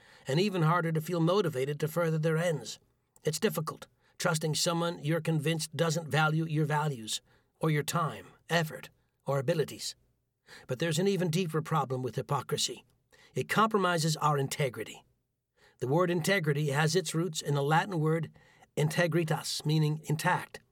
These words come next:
It's how we describe a hole that isn't weakened or compromised. A crack in a foundation compromises the integrity of a building.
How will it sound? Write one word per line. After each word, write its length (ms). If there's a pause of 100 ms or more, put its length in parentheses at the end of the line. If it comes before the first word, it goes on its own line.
(380)
It's 160
how 220
we 100
describe 600
a 60
hole 560
that 140
isn't 260
weakened 400
or 80
compromised. 840 (380)
A 100
crack 460
in 80
a 60
foundation 600
compromises 840
the 140
integrity 540
of 100
a 40
building. 380